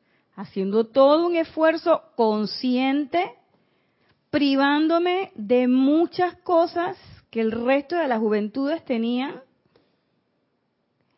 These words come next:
y uno tenía que enfocarse en ese objetivo. ¿Qué es lo que tú quieres ser? "Ah, yo quiero ser médico". Entonces tienes, no puede estar en la pachanga y en el estudio. "¿Qué quiere, mijita?".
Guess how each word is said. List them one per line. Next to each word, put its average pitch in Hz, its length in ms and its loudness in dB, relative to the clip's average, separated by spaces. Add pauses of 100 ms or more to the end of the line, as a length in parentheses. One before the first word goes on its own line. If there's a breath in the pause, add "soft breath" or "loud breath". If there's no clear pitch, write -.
(220)
y 226 180 0
uno 233 240 0
tenía 214 280 0
que 233 100 -6
enfocarse 370 600 -4 (120)
en 320 80 0
ese 269 140 -4
objetivo. 202 600 -4
¿Qué 311 200 -8
es 427 40 -4
lo 349 140 -2
que 285 120 -4
tú 285 140 -8
quieres 302 360 -4
ser? 262 340 -4
"Ah, 180 120 -6
yo 180 180 -8
quiero 202 400 -10 (600)
ser 185 180 -2
médico". 180 420 -2
Entonces 151 260 -8
tienes, 165 360 -2 (800 soft breath)
no 202 160 -2
puede 180 120 0
estar 185 140 -6
en 185 60 -4
la 247 100 -2
pachanga 320 400 -4
y 330 60 -2
en 269 100 -2
el 196 80 0
estudio. 160 540 -4
"¿Qué 294 180 -2
quiere, 254 360 0
mijita?". 185 600 -2